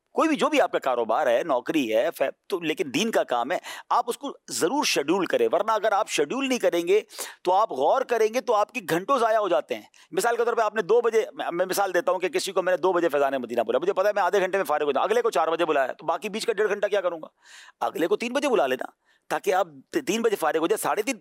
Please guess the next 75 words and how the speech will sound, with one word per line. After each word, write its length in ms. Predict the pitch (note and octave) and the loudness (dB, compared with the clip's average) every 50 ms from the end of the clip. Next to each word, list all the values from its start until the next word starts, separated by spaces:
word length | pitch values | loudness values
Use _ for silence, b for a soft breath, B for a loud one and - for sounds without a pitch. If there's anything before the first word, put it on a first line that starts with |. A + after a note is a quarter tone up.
| - - | -4 -2
آپ 240 | - F#3 A3 B3+ - | 0 0 2 2 0
اس 120 | G#3+ - | 0 0
کے 120 | - - B3 | 0 -2 0
بعد 160 | G3 A#3 C4+ | 0 0 0
کوئی 160 | - D4 C4 | 0 -2 -2
کام 220 | - A#3 B3 C#4 C4+ | 0 0 2 2 0
رکھیں، 200 | A#3+ - G3 F3 | 0 -2 -2 0
فارغ 240 | - G3 A#3+ C#4 | 0 0 0 0
ہو 120 | C#4+ C4 A#3+ | 2 2 2
جاؤ 120 | A3 A3+ | 2 2
تو 80 | - - | -2 0
پھر 120 | - F3+ | 0 2
آپ 140 | D#3 C#3+ - | 0 0 2
کے 80 | - F3+ | 2 0
پاس 180 | G3 F#3+ - | 0 0 -2
بہت 320 | - C3+ C3+ A#2+ B2 C#3+ - | -8 -4 0 0 0 0 2
سارے 280 | F3 F3+ G3+ A3 G3+ - _ - - | 0 0 0 0 -2 -6 _ -12 -6
مطالعے 380 | E3+ C#3 C#3 D3+ C#3+ C#3+ D#3+ E3 | -2 0 0 2 2 2 0 2
کے 120 | - D3+ | 0 0
کام 300 | - - B2+ A#2+ A#2+ A#2+ | 0 0 -2 0 0 0
ہیں، 140 | D3 D#3+ D#3 | 0 0 0
عبادت 360 | D3 C3+ C3+ C#3 C#3 - - | 0 0 0 0 0 -4 -2
کرنی 300 | - C#3 B2 B2 C3+ D3 | -2 -4 -2 -2 -4 -4
ہے، 60 | D#3 | -4
ذکر 220 | C#3+ B2 - - F#3+ | -2 -4 -2 0 2
و 60 | F3+ | 0
اذکار 300 | D#3+ - - D3 C3+ B2+ | 0 0 -2 -2 -2 -2
کر 200 | B2 - A#2+ A#2 | -2 -4 -6 -4
لیں 140 | A#2+ C#3 D#3 - _ B B B B B B | -4 -6 -6 -8 _ B B B B B B
اور 180 | B D#3+ G#3+ A#3+ | B -2 -2 0
بہت 180 | A#3 A3 A3 | 0 -2 -2
سارے 220 | - - G3+ F#3+ G3+ | 0 0 -2 -2 0
کام 220 | E3 F3 E3+ F3 | 0 -2 -2 0
کر 80 | D3 D#3 | 0 -2
سکتے 240 | - D3+ C3+ - C#3+ | -2 -2 -4 0 0
ہیں۔ 20 | |
لیکن 220 | F3 G3 A3+ F3 | 0 0 0 0
بعض 180 | D3+ F#3+ A3+ A#3+ | 0 0 0 0
اوقات 260 | G3+ A3 - A#3+ B3 G#3 | 0 0 0 0 -2 -2
دو 360 | F3+ C#3+ C#3 G3+ A#3 C4+ C#4 A#3+ - _ _ E3+ | -4 -2 0 2 2 2 0 -2 -4 _ _ -8
میٹنگز 460 | F#3 E3+ G#3 A3+ - D4 D4 A#3 - | -4 -4 -2 0 0 -2 -2 -2 0
کے 100 | - A#3+ | 0 0
اندر 160 | A3+ A3+ A#3+ | 0 0 -2
ہم 100 | A#3+ G#3+ | -2 -2
بیچ 220 | F3 G#3+ A#3 - | -4 -6 -4 -2
کا 120 | - A#3+ G#3 | -2 0 0
ایسا 180 | G3+ - A#3 | 0 0 0
ٹائم 220 | A3+ - A3 A3 G#3+ | 0 -2 -2 0 -2
رکھتے 160 | G#3+ - G#3+ | -2 -2 0
ہیں 40 | F#3+ | -2
جو 60 | F3+ | 0
ضائع 180 | D3 C#3 C3+ D3 | 2 2 4 4
ہو 100 | D3+ D3 | 4 2
جاتا 220 | D3 C#3 - - | 2 0 -2 -6
ہے۔ 60 | - - _ B B B B B B B | -10 -12 _ B B B B B B B
تو 100 | - E3+ | -4 0
اگر 140 | F4+ G#4+ | 0 0
اس 100 | - - | -2 -2
کو 100 | - D#4 | -10 -10
پلان 400 | D4+ _ - E3 E3 F#3 C4 D4 | -10 _ -2 -2 0 0 0 -2
کر 140 | C4+ C#4 C4 | 0 -2 -2
کے 160 | - - A#3+ | 2 2 2
اپنے 200 | A3+ - - G3+ | 2 2 0 -4
پورے 220 | E3+ F3 G3+ G3 D#3+ | 0 2 2 2 4
دن 160 | D3 E3 E3 | 2 0 0
کو 120 | C#3+ F3 | 2 2
آپ 160 | E3+ D#3+ - - | 2 2 2 0
کریں 240 | - C#3 C#3+ D3+ | -2 -2 0 0
گے 80 | E3+ G3 | -2 -2
تو 100 | - - | -2 -4
بہت 380 | B2+ - - F#3 F#3 G#3 G#3+ - | -6 -4 -2 0 0 0 -2 0
سارے 260 | - E3 D3+ D3+ D3+ | 0 0 2 0 0
کام 240 | C3+ E3 D#3 D#3+ D3+ | 0 0 0 0 0
آپ 140 | C#3+ - | -2 -2
کے 140 | - - D#3 | -2 -4 -4